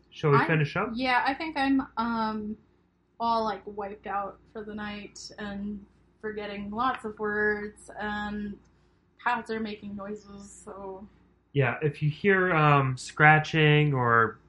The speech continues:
Speaker 2: Chewing.
Speaker 1: chewing noises, that's our cats.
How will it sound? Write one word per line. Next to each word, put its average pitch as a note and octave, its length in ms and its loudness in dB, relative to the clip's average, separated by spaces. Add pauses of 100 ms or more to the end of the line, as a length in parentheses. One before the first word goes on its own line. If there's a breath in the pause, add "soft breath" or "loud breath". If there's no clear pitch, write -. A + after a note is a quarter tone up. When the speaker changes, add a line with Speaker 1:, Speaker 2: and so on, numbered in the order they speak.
(380)
Speaker 2:
Chewing. B3+ 320 -6
Speaker 1:
chewing C#3 360 4
noises, B2 560 -2
that's A2 240 -6
our A#2 80 -8
cats. - 720 -12